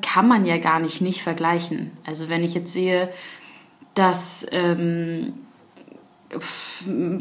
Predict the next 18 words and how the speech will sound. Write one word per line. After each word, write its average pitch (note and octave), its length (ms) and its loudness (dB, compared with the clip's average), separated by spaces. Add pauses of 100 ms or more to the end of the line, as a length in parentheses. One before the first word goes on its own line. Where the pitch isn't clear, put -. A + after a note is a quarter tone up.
(280)
meine F#3+ 220 4
Freundin G3 800 4
Madeline F#3+ 360 6
Juno G3 500 4
irgendwie, F#3 720 2 (180)
ich - 200 -8
weiß G3 300 0
nicht, - 200 0
ich - 60 -8
sag G3+ 180 4
jetzt G#3 160 0
eine G3+ 80 0
fiktive G3+ 380 2
Zahl, G#3 340 8 (340)
achthunderttausend G#3+ 920 4
monatliche G3+ 500 2
HörerInnen G#3+ 580 4
hat G3+ 360 0